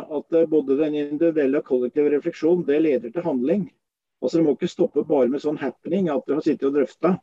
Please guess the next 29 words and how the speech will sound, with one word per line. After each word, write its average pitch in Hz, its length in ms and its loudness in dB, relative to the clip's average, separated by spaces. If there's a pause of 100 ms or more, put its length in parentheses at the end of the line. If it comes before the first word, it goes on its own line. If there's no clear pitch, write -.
(400)
men 131 140 6
det - 80 4
skal - 180 2
skje 135 380 2
noe, 180 240 6
det 135 100 -2
skal 160 220 6
være 147 180 4
action. - 320 -4 (880)
Og - 160 6
det, 151 160 10 (300)
og 160 100 6
det, 147 160 6 (1120)
Sven 170 240 6
Nilsen 165 480 2
og 180 60 2
jeg 165 160 2
skrev 160 220 2
en 165 100 0
artikkel 151 420 -2
som 175 140 -2
heter 151 340 0
Joint 143 320 0
Reflection 151 480 -2
in 147 80 -4
Action, 170 340 -6
som 156 120 0
vi 147 80 0
ga 143 80 8